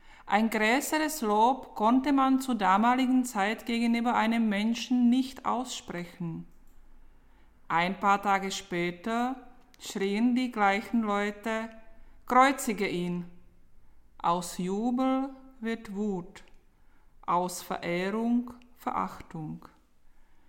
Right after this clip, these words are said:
In grenzenloser Demut legen die Menschen Kleidungsstücke auf den Boden, damit Jesus sich seine Füße nicht schmutzig macht. In grenzenlosem Hass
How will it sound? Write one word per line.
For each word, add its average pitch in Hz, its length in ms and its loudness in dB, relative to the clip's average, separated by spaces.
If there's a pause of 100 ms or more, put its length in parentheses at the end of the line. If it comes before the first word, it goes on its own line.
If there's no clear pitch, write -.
(280)
In 226 200 0
grenzenloser 240 1000 2
Demut 208 720 2
legen 214 400 4
die 247 100 2
Menschen 240 640 2
Kleidungsstücke 233 1040 0
auf 208 240 0
den 214 240 -2
Boden, 233 720 0 (560)
damit 202 320 -2
Jesus 233 600 -2
sich 233 180 -4
seine 202 320 0
Füße 233 540 -4
nicht 254 340 -2
schmutzig 240 560 -4
macht. 165 460 -10 (880)
In 175 220 -4
grenzenlosem 190 960 -2
Hass 185 560 -4